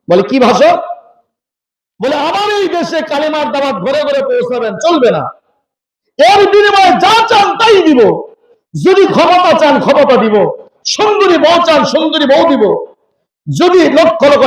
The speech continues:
টাকার মালিক হতে চান, লক্ষ লক্ষ টাকার মালিক বানাবো। যা চান তাই দিব, কিন্তু একটাই মাত্র শর্ত, লা ইলাহা ইল্লাল্লাহ বলা চলবে না।" আমরা হলে কি করতাম ভাই?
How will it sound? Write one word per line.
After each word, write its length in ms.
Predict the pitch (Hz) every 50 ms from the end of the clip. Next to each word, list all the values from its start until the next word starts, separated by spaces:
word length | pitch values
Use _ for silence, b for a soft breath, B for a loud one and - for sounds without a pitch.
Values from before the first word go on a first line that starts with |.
| 254 254
টাকার 240 | 262 254 254 247 220
মালিক 280 | 202 254 339 427 427 320
হতে 220 | 220 - 220 294 -
চান, 140 | 277 277 254
লক্ষ 240 | 226 247 294 294 294 285 269
লক্ষ 160 | 269 - 247 247
টাকার 300 | 247 - 220 240 226 170 160
মালিক 220 | 170 277 320 269 220 226
বানাবো। 280 | 220 196 180 - - - - _ _ _ _ _ _ _ _ _ _ -
যা 260 | 143 139 - 311 381 403 403 403 392 392
চান 220 | 370 339 339 320 269 233 -
তাই 200 | - 330 392 403 370
দিব, 180 | 370 359 359 330 311 302 262 -
কিন্তু 240 | - 294 277 - 269 285
একটাই 420 | 254 254 254 254 - 311 302 285
মাত্র 260 | 269 269 269 262 254 254 247
শর্ত, 320 | 254 214 240 226 - - 226 208 175 - - - - - -
লা 200 | 170 214 254 285 285 277 262 247 233 240
ইলাহা 340 | 240 220 226 220 220 202 208 214
ইল্লাল্লাহ 480 | 233 226 233 226 220 220 220 220 214 214
বলা 260 | 196 208 208 220 247 294 - - - - - - - _ _ _ _ _ _ _ _ _ _ _ _ _ -
চলবে 380 | 151 165 202 196 180 160 151 143
না।" 140 | - - - - - - - _ _ _ _ _ _ _ _ _ _ _ _ _ _ _ _ _ _ _ _ _ _ _ _ _ _ _ -
আমরা 300 | - 185 214 226 233 247
হলে 160 | 254 247 233 214
কি 140 | - 226 190
করতাম 280 | 202 208 208 - 196 185 180
ভাই? 160 | 175 180